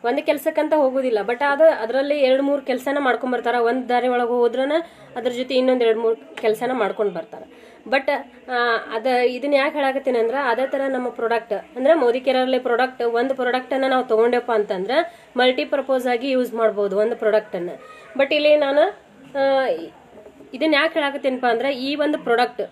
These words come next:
toilet cleaner product ನೀವು two in one ಕೆಲಸ ಮಾಡ್ಬೋದು. ಇವಾಗ ನಾವು ಡೊ-, ಡೊಮೆಕ್ಸ್ ಹಾರ್ಪಿಕ್ ತೊಗೋತೀವಿ, but ಏನಪ್ಪ ಅಂದ್ರೆ ಟಾಯ್ಲೆಟಿಗಷ್ಟೇ ಕ್ಲೀನ್ ಮಾಡೋಕೆ ಯೂಸ್ ಮಾಡ್ತೀವಿ.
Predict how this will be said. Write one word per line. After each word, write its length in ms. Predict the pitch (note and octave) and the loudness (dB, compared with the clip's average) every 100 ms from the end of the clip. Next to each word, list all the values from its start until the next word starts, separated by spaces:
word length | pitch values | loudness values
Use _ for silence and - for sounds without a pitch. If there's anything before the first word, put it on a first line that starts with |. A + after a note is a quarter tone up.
| - - - | -12 -20 -6
toilet 300 | A#3+ C#4 C#4+ | -2 -2 -2
cleaner 280 | D4 C#4+ C#4 | -2 -2 -2
product 680 | C4+ A#3 B3 - A3 D4+ - - - - - | 0 0 0 0 -2 -2 -10 -18 -20 -18 -4
ನೀವು 360 | C#4 D4+ E4 G4+ - - | -2 0 0 -4 -8 -4
two 180 | D#4 | 0
in 100 | D#4 | 2
one 140 | C#4 C4+ | 0 -2
ಕೆಲಸ 240 | B3+ A#3+ | -4 -4
ಮಾಡ್ಬೋದು. 500 | C4 G#3 F#3 F3+ E3+ F3 - - - - - - - - - - - A#3+ | -4 -4 -4 -8 -10 -16 -20 -20 -20 -20 -20 -20 -20 -20 -20 -20 -12 -2
ಇವಾಗ 220 | B3 C4 G#4 - - - - A#3+ | 0 2 0 -4 -20 -20 -16 -4
ನಾವು 240 | A#3 C#4 | 0 2
ಡೊ-, 420 | C4 B3 A#3+ A#3 | 2 2 2 2
ಡೊಮೆಕ್ಸ್ 440 | A3+ A#3+ D4 D4+ D#4 | 2 2 0 0 -4
ಹಾರ್ಪಿಕ್ 500 | B3 B3+ - C#4 - D4 | -2 -4 -4 -8 -6 -4
ತೊಗೋತೀವಿ, 580 | B3 B3 C4 A3+ D4 E4 - - - | -2 -2 -2 -2 -4 -8 -18 -20 -8
but 200 | C4 C4+ | -6 -2
ಏನಪ್ಪ 320 | C#4 C#4+ D4+ D4+ | 0 2 0 0
ಅಂದ್ರೆ 220 | C#4+ E4 | 0 -2
ಟಾಯ್ಲೆಟಿಗಷ್ಟೇ 800 | F4 C4 C4+ C4+ C4 B3+ - F4 G#4+ - - | 0 2 2 0 -2 -4 -4 -4 -4 -8 -10
ಕ್ಲೀನ್ 220 | B3+ B3+ | -4 -2
ಮಾಡೋಕೆ 360 | A#3+ A3+ C#4+ D4+ | 0 -2 -2 -2
ಯೂಸ್ 200 | B3 A#3 | -2 -2
ಮಾಡ್ತೀವಿ. 440 | A3 G#3 F#3 G#3+ | -4 -4 -6 -8